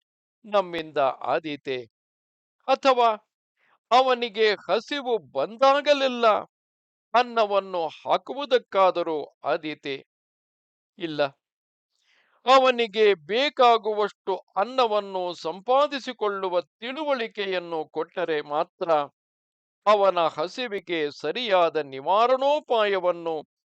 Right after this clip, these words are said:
ನಾವು ಕಲ್ಪಿಸಿಕೊಟ್ಟಂತೆ ಆದೀತು. ಇದರಂತೆ ಜನರಿಗೆ ಅಜ್ಞಾನದಿಂದ ಉಂಟಾಗುವ ಅನರ್ಥ ಪರಂಪರೆಯಲ್ಲಿ ಕೆಲವು ಅನರ್ಥಗಳನ್ನು ನೀಗಿಕೊಳ್ಳುವ ಉಪಾಯವನ್ನು ತಿಳಿಸಿಕೊಡುವುದರಿಂದ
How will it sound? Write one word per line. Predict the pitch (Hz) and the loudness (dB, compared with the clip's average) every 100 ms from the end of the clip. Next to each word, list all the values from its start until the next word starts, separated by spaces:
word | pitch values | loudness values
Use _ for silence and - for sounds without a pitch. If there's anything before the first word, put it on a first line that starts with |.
| _ | _
ನಾವು | 190 196 185 156 151 139 _ | -2 2 2 0 -6 -10 _
ಕಲ್ಪಿಸಿಕೊಟ್ಟಂತೆ | 156 220 240 190 175 - 151 - 147 139 139 131 - | -6 -6 -10 -12 -10 -6 -8 -6 -8 -6 -8 -8 -6
ಆದೀತು. | 123 151 139 135 127 - _ _ _ _ _ _ _ _ - | -4 -4 -6 -12 -16 -20 _ _ _ _ _ _ _ _ -12
ಇದರಂತೆ | 220 180 170 160 143 156 139 _ _ _ _ _ _ _ 156 | -2 2 2 0 -4 -8 -8 _ _ _ _ _ _ _ 2
ಜನರಿಗೆ | 233 247 233 214 202 196 | 4 6 4 2 2 2
ಅಜ್ಞಾನದಿಂದ | 175 185 185 202 247 226 208 185 190 185 180 170 165 | 2 -4 -4 0 4 4 2 0 -6 0 2 2 0
ಉಂಟಾಗುವ | 147 220 220 190 175 170 165 160 _ | -4 -12 0 2 2 0 -2 -2 _
ಅನರ್ಥ | 208 254 254 - _ 202 | -2 2 0 -2 _ -4
ಪರಂಪರೆಯಲ್ಲಿ | 180 151 151 220 208 190 170 160 156 156 139 _ _ _ _ _ _ _ _ 285 | -2 -2 -2 -2 -2 -2 0 -2 -4 -6 -10 _ _ _ _ _ _ _ _ 2
ಕೆಲವು | 294 277 262 240 | 4 4 2 -2
ಅನರ್ಥಗಳನ್ನು | - 175 226 269 247 _ 233 208 202 196 190 185 175 | -2 -2 2 2 0 _ 0 2 0 -2 -4 -6 -6
ನೀಗಿಕೊಳ್ಳುವ | 165 165 247 285 254 226 208 196 190 170 | -10 -10 -6 -4 -6 -4 -4 -4 -4 -4
ಉಪಾಯವನ್ನು | 160 - 180 233 214 175 175 170 165 160 151 135 - | -4 -8 -10 -2 0 2 0 -2 -4 -8 -10 -12 -14
ತಿಳಿಸಿಕೊಡುವುದರಿಂದ | 175 240 269 269 285 294 254 202 185 180 175 | -12 -10 -10 -8 -6 -4 -4 -2 -4 -4 -2